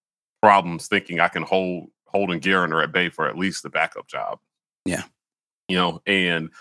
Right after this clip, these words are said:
Speaker 1: you know, if you're Calzada, it's almost like a lock for you to start in that scenario. So, um, those guys, the one and two, the one, two will be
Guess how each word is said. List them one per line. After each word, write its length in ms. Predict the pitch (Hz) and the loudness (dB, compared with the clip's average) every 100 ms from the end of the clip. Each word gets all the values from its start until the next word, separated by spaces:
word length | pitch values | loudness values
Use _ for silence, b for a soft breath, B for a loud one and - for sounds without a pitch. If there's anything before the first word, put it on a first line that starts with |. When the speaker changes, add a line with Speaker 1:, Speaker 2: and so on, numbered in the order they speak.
| b - | b -2
Speaker 1:
you 60 | |
know, 40 | 92 | 0
if 60 | |
you're 100 | 98 | 2
Calzada, 560 | - 92 85 104 101 87 | 4 4 8 6 6 4
it's 180 | 87 - | 0 -2
almost 300 | 95 92 - | 0 0 0
like 140 | 85 | 0
a 40 | 76 | 0
lock 460 | 80 85 73 - | 6 6 6 2
for 120 | - | -4
you 140 | 82 78 | -4 -4
to 100 | - | -6
start 400 | - 78 52 - _ _ _ _ | -2 0 0 -8 _ _ _ _
in 160 | 80 76 | -4 2
that 300 | 69 69 - _ _ _ _ | 2 2 -2 _ _ _ _
scenario. 640 | - 92 87 85 78 73 69 | 2 6 6 4 0 -2 -4
So, 400 | - 85 78 - | 2 2 2 4
um, 460 | 80 78 73 67 - | 4 6 2 -4 -6
those 280 | 78 95 85 | 2 2 6
guys, 240 | 92 85 | 4 4
the 80 | 78 | 2
one 320 | 85 101 107 | 4 6 6
and 160 | 95 82 | 4 2
two, 180 | - 98 | 0 2
the 120 | 85 | 2
one, 340 | 85 107 113 | 4 6 6
two 380 | 90 - 110 95 | 2 0 2 2
will 240 | 82 95 | 2 2
be 240 | 87 92 | 2 0